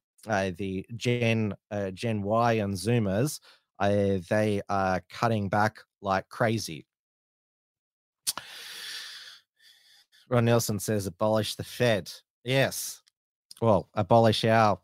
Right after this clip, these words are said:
<laughs> abolish all cen-, central banking. You know, our societies existed, uh, with-, without them, uh, competing currencies, gold, gold standard.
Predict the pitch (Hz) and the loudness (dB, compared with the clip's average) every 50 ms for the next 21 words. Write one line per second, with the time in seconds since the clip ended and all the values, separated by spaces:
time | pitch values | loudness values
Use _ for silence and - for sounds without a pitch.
0 | _ - 110 110 - - - - 131 120 - _ 143 143 139 110 139 139 139 135 | _ -12 -12 -12 -10 -12 -12 -12 -12 -12 -10 _ -4 -4 0 0 0 2 2 0
1 | 117 - 131 139 151 135 - - 120 113 110 120 110 - 120 110 95 - - 104 | -2 0 0 0 0 -2 -2 -4 -6 -6 -6 -8 -8 -6 -6 -8 -8 -8 -8 -10
2 | 92 78 98 92 92 87 - - 87 80 78 82 98 98 98 92 90 87 - _ | -8 -6 -6 -8 -8 -8 -10 -12 -12 -12 -12 -10 -8 -6 -6 -6 -6 -6 -8 _
3 | 110 104 101 98 98 - - - - - - - - - - - 120 113 - 135 | -4 -2 -2 -2 -4 -6 -10 -16 -20 -20 -20 -20 -20 -14 -10 -8 -8 -2 2 4
4 | 131 131 135 127 - 131 123 110 - 117 104 92 - - - 120 120 - - - | 6 6 6 4 2 -2 -2 -2 -4 -6 -8 -10 -12 -10 -8 -8 -8 -8 -8 -6
5 | - 117 110 104 87 - - - 101 101 101 95 101 101 101 104 - 120 110 107 | -4 -4 -4 -4 -6 -8 -8 -6 -4 -4 -2 -4 -4 -4 -4 -6 -4 -4 -4 -2
6 | 92 110 113 113 117 - - 101 107 135 160 - _ - 95 101 95 - 113 98 | 0 2 2 2 0 -2 -4 -4 -4 -4 -4 -6 _ -8 -6 -6 -6 -6 -8 -8
7 | - 113 113 107 101 95 - - 117 113 113 110 - - - 117 117 113 113 110 | -6 -6 -4 -4 -4 -6 -4 -4 -2 -2 -2 -4 -6 -8 -6 -6 -4 -4 -4 -4
8 | 104 - - _ _ _ _ _ _ 107 101 101 107 104 104 104 - - 98 - | -6 -8 -12 _ _ _ _ _ _ -2 0 0 2 0 -2 -4 -6 -8 -4 -2
9 | 117 117 113 101 - - - 120 113 113 113 110 110 117 113 110 - | 0 0 0 -2 -4 -4 -2 0 0 0 0 0 0 0 0 0 -4